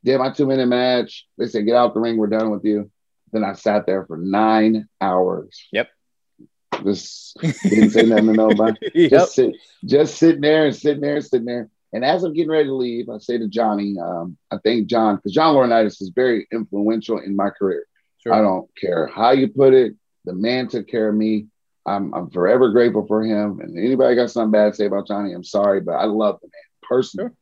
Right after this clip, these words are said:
Speaker 1: I can't speak for everybody else. I can't. But what I can say is, you know, he told me that I was the drizzling shits,
Speaker 2: <laughs>
Speaker 1: you know. And he says, uh, "But we're gonna send you down to F C W. You know, we're gonna offer you the contract." And they offered me the contract two years to the day that I started the business.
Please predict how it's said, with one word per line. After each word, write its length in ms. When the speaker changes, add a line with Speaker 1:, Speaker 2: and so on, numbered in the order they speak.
Speaker 1:
I 40
can't 220
speak 180
for 80
everybody 320
else. 220
I 80
can't. 280
But 80
what 80
I 80
can 100
say 260
is, 320
you 100
know, 140
he 80
told 280
me 100
that 120
I 100
was 220
the 80
drizzling 400
shits, 520
Speaker 2:
<laughs> 400
Speaker 1:
you 160
know. 400
And 140
he 80
says, 240
uh, 180
"But 120
we're 80
gonna 120
send 220
you 80
down 280
to 300
F 180
C 120
W. 480
You 140
know, 120
we're 160
gonna 140
offer 260
you 40
the 120
contract." 440
And 60
they 40
offered 160
me 140
the 60
contract 440
two 140
years 240
to 80
the 60
day 200
that 80
I 40
started 280
the 140
business. 400